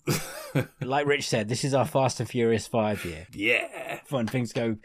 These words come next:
Speaker 2: fucking mental.
Speaker 1: <laughs>
Speaker 2: Uh, <laughs> I've got nothing to say. Thank you, thank you, thank you.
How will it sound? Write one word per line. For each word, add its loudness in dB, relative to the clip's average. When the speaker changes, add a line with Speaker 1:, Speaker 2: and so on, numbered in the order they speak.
Speaker 2:
fucking -4
mental. 2
Speaker 1:
<laughs> -8
Speaker 2:
Uh, -2
<laughs> -12
I've -12
got -2
nothing 0
to -2
say. -4
Thank -4
you, -20
thank -6
you, -20
thank -6
you. -6